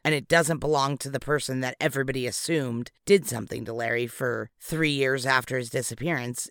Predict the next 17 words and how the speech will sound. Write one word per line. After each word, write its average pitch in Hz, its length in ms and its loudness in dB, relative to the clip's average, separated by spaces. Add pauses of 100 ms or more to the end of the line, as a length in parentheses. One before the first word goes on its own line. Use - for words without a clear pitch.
Everybody 135 340 -2
was 107 120 -6
pretty 143 220 -4
sure 120 560 -2
it 156 80 2
was 123 240 -2
that 139 220 2
guy. 127 360 -8 (140)
And 160 160 6
then 147 100 4
when 143 100 2
the 131 80 0
D 139 200 0
N 139 80 -2
A 135 100 -2
came 131 280 -4
back, 135 500 2